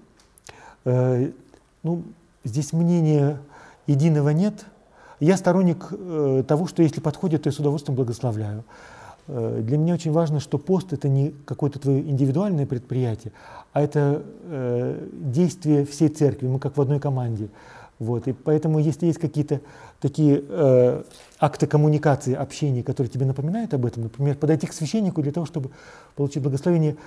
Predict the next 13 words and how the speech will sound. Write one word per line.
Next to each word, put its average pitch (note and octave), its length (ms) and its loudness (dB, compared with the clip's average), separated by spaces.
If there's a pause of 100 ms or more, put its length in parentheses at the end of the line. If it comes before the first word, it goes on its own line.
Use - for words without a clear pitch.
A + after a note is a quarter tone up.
(220)
а D3 100 2
в C#3+ 60 4
действительности G3 460 0
это D#3 140 0
просто, F#3 340 -4 (180)
что - 160 -2
мы E3 120 2
с - 40 -6
тобой E3+ 220 4
вместе D3+ 400 0
проходим C#3 460 -4
этот C3 200 -8 (240)
пост. A2+ 300 -6